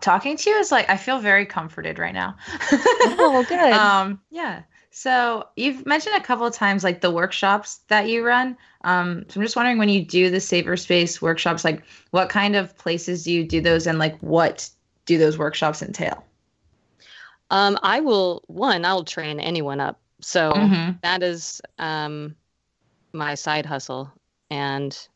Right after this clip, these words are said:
Speaker 2: like, I have, I have a day job, but this is my absolute passion. And so I, I
Speaker 1: Mm-hmm.
Speaker 2: can't, I can't not do it, you know? Um, and it
Speaker 1: Yeah, I
Speaker 2: absolutely supplements my income. <laughs> So that's
Speaker 1: <laughs>
Speaker 2: another reason,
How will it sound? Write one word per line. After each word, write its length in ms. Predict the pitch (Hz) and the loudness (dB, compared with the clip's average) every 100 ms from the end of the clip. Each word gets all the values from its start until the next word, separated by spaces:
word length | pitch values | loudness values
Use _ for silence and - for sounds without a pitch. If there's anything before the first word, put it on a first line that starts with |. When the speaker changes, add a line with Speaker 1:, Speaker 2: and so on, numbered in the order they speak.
| - | -4
Speaker 2:
like, 140 | 156 | -2
I 60 | 160 | 0
have, 220 | 190 196 - | 0 0 0
I 80 | |
have 240 | 196 254 226 | 0 2 0
a 60 | |
day 180 | 190 190 | -4 -6
job, 220 | 165 156 | -8 -10
but 100 | 170 | -10
this 220 | - 180 175 | -10 -12 -12
is 120 | 156 | -12
my 120 | 156 | -8
absolute 520 | 156 156 - 147 143 | -6 -8 -10 -12 -14
passion. 500 | - 131 - 135 131 - | -8 -8 -6 -10 -10 -12
And 140 | 143 | -10
so 100 | 127 | 2
I, 60 | 214 | 6
I 60 | |
Speaker 1:
Mm-hmm. 260 | 190 165 165 | 6 4 -2
Speaker 2:
can't, 320 | - 185 175 - | -2 -2 -2 -4
I 40 | |
can't 340 | - 226 190 160 | -6 -4 -4 -4
not 280 | 147 - 147 | -6 -6 -10
do 160 | 123 | -14
it, 200 | - 147 _ | -14 -18 _
you 120 | 151 | -10
know? 220 | 143 143 147 - - - - - - | -8 -10 -12 -18 -18 -18 -20 -12 -2
Um, 560 | 175 170 165 160 160 - | 0 2 0 -4 -10 -6
and 140 | 185 180 | -2 0
it 60 | |
Speaker 1:
Yeah, 160 | 180 180 | 2 2
I 60 | 190 | 0
Speaker 2:
absolutely 560 | 190 185 180 170 165 | -2 -6 -10 -6 -4
supplements 600 | 165 220 208 208 233 247 | -2 -2 0 0 0 0
my 140 | 247 220 | 0 0
income. 560 | 233 247 - 226 214 | 0 0 0 0 0
<laughs> 20 | 226 | -2
So 220 | 269 226 | 0 4
that's 360 | 220 208 226 262 | 4 4 4 4
Speaker 1:
<laughs> 0 | |
Speaker 2:
another 260 | 226 226 | 2 -2
reason, 280 | 196 190 185 | -8 -10 -14